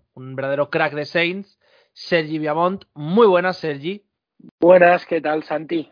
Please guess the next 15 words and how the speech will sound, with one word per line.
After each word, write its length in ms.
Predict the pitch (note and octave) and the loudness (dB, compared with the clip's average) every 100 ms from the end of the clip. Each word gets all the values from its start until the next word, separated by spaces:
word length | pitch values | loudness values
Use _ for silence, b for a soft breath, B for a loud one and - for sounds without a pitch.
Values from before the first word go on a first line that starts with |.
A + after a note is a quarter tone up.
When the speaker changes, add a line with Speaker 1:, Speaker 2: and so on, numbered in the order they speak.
| - | -18
Speaker 2:
Encantado 400 | C3+ C3+ C3+ D3 | -12 -12 -8 -8
de 60 | |
estar 180 | D#3 E3+ | -8 -10
aquí, 280 | C#3 C3+ E3+ | -10 -12 -14
un 140 | D#3 | -12
auténtico 880 | D3 C#3+ D3 D3 C3+ C#3 C3 B2+ B2 A#2 | -14 -16 -16 -16 -14 -12 -12 -14 -18 -18
placer 580 | C#3 B2 - D#3 C#3+ C3 | -16 -16 -12 -10 -10 -12
y 120 | C3 | -14
honor 360 | A#2+ C#3+ F3+ - _ | -10 -4 -4 -6 _
estar 260 | _ - C#3 | _ -14 -12
aquí 200 | C3+ C3+ | -12 -14
en 100 | C3 | -16
la 80 | B2+ | -16
Taberna 380 | B2+ C3 B2+ B2 | -14 -14 -14 -16
Vikinga. 420 | A#2 D3+ D#3 | -8 -8 -6